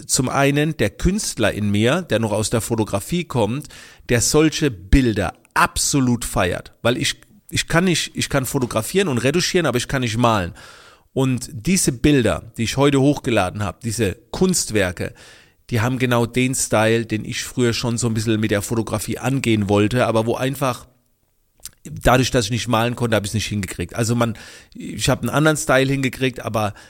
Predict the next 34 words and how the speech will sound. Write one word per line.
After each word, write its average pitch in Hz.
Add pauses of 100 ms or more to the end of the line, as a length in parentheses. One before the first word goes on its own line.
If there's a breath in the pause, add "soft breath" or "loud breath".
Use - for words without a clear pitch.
(120)
das, 107
was 104
ich 107
da 87
sehe, 104
das 87
ist -
so 127
geil. 113
Also 113
ich -
feiere 120
das 117
extrem. 131
Gleichzeitig 139 (460 loud breath)
gibt's 131
diese 117
kritische 127
Stimme 123
in 120
mir 123
und 117
denke 117
ich, 110
was -
ist, 120
wenn 127
jetzt 113
jeder 117
nur 110
noch 101
solche 98
Bilder 95
hochlädt? 95